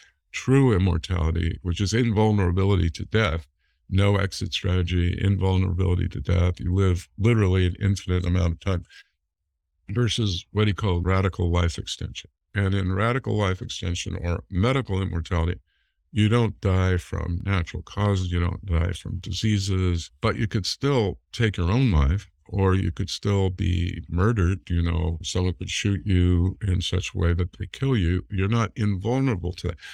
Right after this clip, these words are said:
Let's say you have no exit strategy. That would seem to imply that no one else could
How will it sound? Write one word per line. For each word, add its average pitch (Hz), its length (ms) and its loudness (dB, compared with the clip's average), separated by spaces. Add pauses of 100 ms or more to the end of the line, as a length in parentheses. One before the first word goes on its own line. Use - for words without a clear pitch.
(200)
Let's 139 240 0
say 113 480 0 (560)
you 104 220 0
have 101 280 0
no 107 400 0 (340)
exit - 320 -6
strategy. 87 840 -2 (520)
That - 200 -2
would 107 120 -4
seem - 460 -2
to 95 200 -4
imply 95 720 -2
that 85 280 -4
no 107 140 0
one 95 140 0
else 120 220 -2
could 87 460 -4